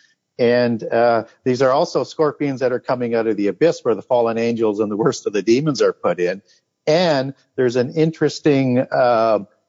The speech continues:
demon god that's in Sumerian that is, uh, called the, uh, uh, uh, crab Wamelu and the Gerta Bilu. And these were large scorpion <laughs> gods with, with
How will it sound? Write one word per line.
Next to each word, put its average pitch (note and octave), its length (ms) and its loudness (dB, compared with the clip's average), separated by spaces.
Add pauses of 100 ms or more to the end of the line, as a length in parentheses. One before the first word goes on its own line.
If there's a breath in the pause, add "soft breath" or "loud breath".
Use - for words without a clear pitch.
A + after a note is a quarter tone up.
(420)
demon C#3 760 0
god B2+ 520 2
that's A2 320 -4
in A#2 200 -12
Sumerian A#2+ 760 -2
that G#2+ 320 0
is, G#2+ 440 -4 (120)
uh, G#2 280 2 (460)
called B2 320 0
the, A2+ 440 0
uh, - 20 0 (180)
uh, A#2 240 -4
uh, F#2 80 -12 (200)
crab C3+ 420 0 (960)
Wamelu B2 920 0
and A#2+ 200 -2
the A#2 80 -2
Gerta B2+ 680 0 (180)
Bilu. A2+ 460 0 (240 soft breath)
And G#2+ 180 0
these C3 180 2
were A#2 220 2
large A#2 400 2
scorpion B2 880 -4 (580 loud breath)
<laughs> - 720 -6
gods A#2 400 0
with, G#2+ 320 0
with G2+ 220 -2